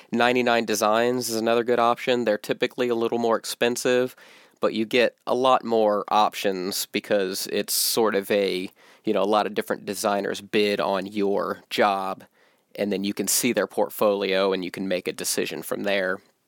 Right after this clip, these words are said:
I've used ninety-nine Designs for some things, and I really enjoy the process. Um, so that works out. You can also go to Fiverr, which is F I V E R R. This is, uh,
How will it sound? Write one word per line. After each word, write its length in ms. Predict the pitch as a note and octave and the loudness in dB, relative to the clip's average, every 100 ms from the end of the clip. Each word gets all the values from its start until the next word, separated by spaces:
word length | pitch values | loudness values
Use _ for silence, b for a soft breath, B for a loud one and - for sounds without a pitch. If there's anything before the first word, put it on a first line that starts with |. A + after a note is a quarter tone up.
| _ _ _ _ - A#2+ | _ _ _ _ -6 0
I've 140 | A#2 | 0
used 180 | A2 G#2+ | 0 0
ninety-nine 420 | G#2 G#2 G#2 G2 | 0 0 0 -2
Designs 400 | G2+ G#2 G#2+ G2+ | -2 -2 -2 -2
for 100 | G#2+ | -4
some 160 | - G2+ | -4 -4
things, 340 | G#2 G2+ - | -4 -4 -4
and 80 | G#2 | -2
I 40 | |
really 280 | G#2 G#2 G2+ | -2 -2 -2
enjoy 240 | G2 G2 | -4 -6
the 60 | F#2+ | -4
process. 640 | - G#2 G#2 G#2 G2+ - B B B B B B - | 0 0 0 0 -2 -4 B B B B B B -12
Um, 460 | - F#2+ F#2+ F#2+ G#2+ | -4 0 0 -4 -10
so 200 | - A2 | -4 0
that 180 | G#2+ - | 2 0
works 260 | G#2+ - | -2 0
out. 200 | G2+ G#2 A#2 | 2 2 0
You 40 | |
can 140 | B2+ | 0
also 220 | B2 - A#2 | 0 0 0
go 180 | A2+ | 2
to 60 | G2+ | 0
Fiverr, 680 | - - G#2+ A#2 C#3 D3 D#3+ | -2 0 2 4 2 0 -2
which 200 | - - | -6 -6
is 100 | - | -4
F 160 | A2 - | -2 0
I 160 | A2+ | 0
V 280 | A2 A2+ - | 0 -4 -4
E 220 | A2 A2+ A2 | -2 -2 0
R 280 | - A2 G#2+ | 0 2 2
R. 380 | G#2 G#2+ A#2+ D#3 B B B B B - | 2 2 0 -2 B B B B B -20
This 300 | - B2 B2 | -4 -2 -2
is, 260 | A#2 A2 A#2 | -2 0 2
uh, 360 | A2+ G#2 G2+ | 4 4 2